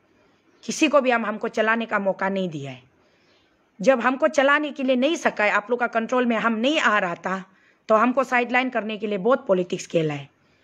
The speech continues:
हम तब भी बोला था, एएसी का चेयरपर्सन को हमको छोड़ दो बोलने से हम छोड़ देगा।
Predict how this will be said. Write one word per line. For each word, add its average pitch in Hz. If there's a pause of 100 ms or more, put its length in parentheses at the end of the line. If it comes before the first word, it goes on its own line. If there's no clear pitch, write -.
(480)
हम 320
तब 330
भी 269
बोला 233
था, 214
एएसी 262
का 277
चेयरपर्सन 269
को 269
हमको 254
छोड़ 285
दो 262
बोलने 233
से 240
हम 233
छोड़ 294
देगा। 180